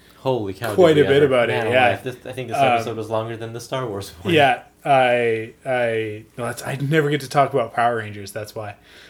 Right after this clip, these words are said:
Speaker 2: Um, but yeah, I, so we really enjoyed it. Highly recommend it if you didn't read it.
Speaker 1: Oh, and by the way, this is our Christmas episode.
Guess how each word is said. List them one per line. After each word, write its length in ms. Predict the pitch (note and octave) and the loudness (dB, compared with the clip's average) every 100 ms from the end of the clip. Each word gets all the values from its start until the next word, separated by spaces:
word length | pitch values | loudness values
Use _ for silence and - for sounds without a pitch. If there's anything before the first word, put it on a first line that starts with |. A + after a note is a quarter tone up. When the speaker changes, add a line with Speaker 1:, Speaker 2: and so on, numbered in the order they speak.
| _ | _
Speaker 2:
Um, 460 | C#3+ C3+ B2 A#2 G2 - _ _ _ _ _ _ - - - | 0 2 0 -2 -12 -18 _ _ _ _ _ _ -20 -8 -2
but 140 | B2+ | 2
yeah, 280 | C3+ C#3 - | 4 4 2
I, 640 | C3 B2+ B2 A#2+ A#2 A#2 B2 _ _ _ - | 0 2 2 0 -4 -8 -14 _ _ _ -12
so 180 | - C#3 | -4 0
we 100 | C#3+ | 2
really 260 | C#3+ C#3 | 2 2
enjoyed 260 | C3 B2 B2 | 0 -2 -2
it. 140 | B2 | -2
Highly 280 | B2 B2 B2 | -4 -4 -2
recommend 360 | A#2+ A2+ A#2+ A2+ | -2 -4 -6 -8
it 100 | A2 | -8
if 140 | G#2+ | -10
you 60 | A2 | -12
didn't 180 | G#2+ G#2+ | -12 -12
read 160 | G#2 | -12
it. 140 | G#2 - | -12 -2
Speaker 1:
Oh, 160 | G3+ G3+ | 2 2
and 100 | D#3+ | 2
by 160 | F3+ | -2
the 60 | F#3+ | -2
way, 140 | E3 | -4
this 160 | D3+ E3 | -8 -8
is 80 | F#3+ | -10
our 80 | |
Christmas 360 | D#3+ G3+ G3+ C3+ | -8 -8 -10 -12
episode. 460 | A2+ G2 G2+ F2+ | -12 -12 -12 -12